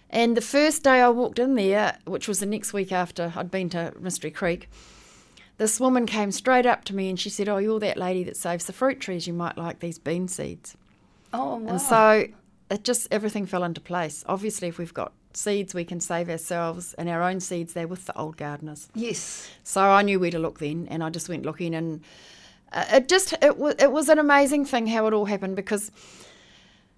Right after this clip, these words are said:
Speaker 1: um, that generation of gardeners that were in their seventies and eighties thirty years ago were the last generation of gardeners that seriously grew all their family's food,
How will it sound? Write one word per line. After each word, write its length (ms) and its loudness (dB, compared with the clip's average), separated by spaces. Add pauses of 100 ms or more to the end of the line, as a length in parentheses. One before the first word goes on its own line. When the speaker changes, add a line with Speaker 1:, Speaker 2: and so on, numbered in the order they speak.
(200)
Speaker 1:
um, 320 6
that 240 10
generation 520 4
of 120 -4
gardeners 480 2
that 120 0
were 120 2
in 100 0
their 100 0
seventies 460 0
and 80 -2
eighties 400 0
thirty 240 0
years 240 -2
ago 400 -2 (600)
were 120 0
the 80 4
last 400 6
generation 560 4
of 120 -4
gardeners 540 0
that 180 0
seriously 640 2
grew 300 -2
all 80 -2
their 140 -4
family's 440 -4
food, 400 -4